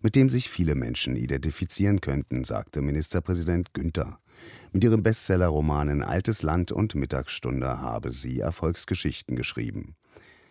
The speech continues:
Der Kunstpreis des Landes wird nach Angaben der Staatskanzlei alle zwei Jahre an Künstlerinnen und Künstler verliehen, die in Schleswig-Holstein geboren sind, im Land wirken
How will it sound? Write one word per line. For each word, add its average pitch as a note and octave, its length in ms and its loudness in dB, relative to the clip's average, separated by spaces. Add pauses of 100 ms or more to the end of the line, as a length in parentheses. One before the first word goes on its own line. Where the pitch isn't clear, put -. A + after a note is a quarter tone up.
(400)
Der - 60 -2
Kunstpreis C3 480 4
des E2 140 0
Landes E2 400 2
wird C#2 160 -2
nach B1+ 180 -4
Angaben C2+ 500 -2
der C#2+ 120 -2
Staatskanzlei E2+ 840 0
alle G#2 220 0
zwei E2 240 2
Jahre C2 380 0
an B1 280 -4
Künstlerinnen D#2+ 640 0
und D2+ 120 0
Künstler F2+ 380 0
verliehen, E2+ 380 2 (400)
die B2+ 60 6
in C#3 60 8
Schleswig-Holstein C2 880 -2
geboren C#2 440 -2
sind, D2 400 0
im G#2 160 6
Land D#2 340 2
wirken D2 480 0